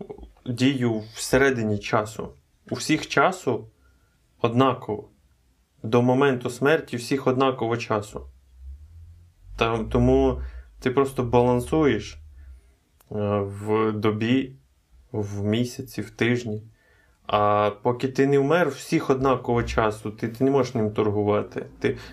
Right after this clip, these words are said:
ми всередині в часі. Ми в, в ньому, ми не можемо ним керувати, ми не можемо на нього впливати, нічого ми не можемо з часом робити. Тому це не може бути ресурсом, бо ми всередині. От.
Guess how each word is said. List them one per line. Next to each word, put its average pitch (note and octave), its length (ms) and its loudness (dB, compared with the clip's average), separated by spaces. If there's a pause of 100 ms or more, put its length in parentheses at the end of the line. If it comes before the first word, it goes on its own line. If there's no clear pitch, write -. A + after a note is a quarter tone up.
ми B2+ 200 6
всередині C3 640 2
в A2 80 -8
часі. - 440 -4 (500)
Ми A#2+ 140 4
в, A#2 80 0
в A#2+ 300 -2
ньому, A2+ 320 4
ми A#2 140 2
не B2 100 4
можемо A#2 340 2 (520)
ним A#2 320 2
керувати, B2 580 2
ми B2 100 2
не B2 80 2
можемо B2 300 2
на A#2+ 80 0
нього A#2 240 0
впливати, A#2 580 0
нічого B2 380 2
ми A2+ 80 -2
не A2 80 2
можемо G#2+ 320 0
з G#2 40 -10
часом A2 400 -4
робити. G#2+ 380 -2 (760)
Тому B2 220 2
це B2+ 140 0
не C3 100 4
може B2 200 2
бути A2+ 240 -2
ресурсом, A2 600 -2 (200)
бо A#2 300 -2
ми A#2 120 2
всередині. A2 680 0 (1900)
От. G2+ 360 -2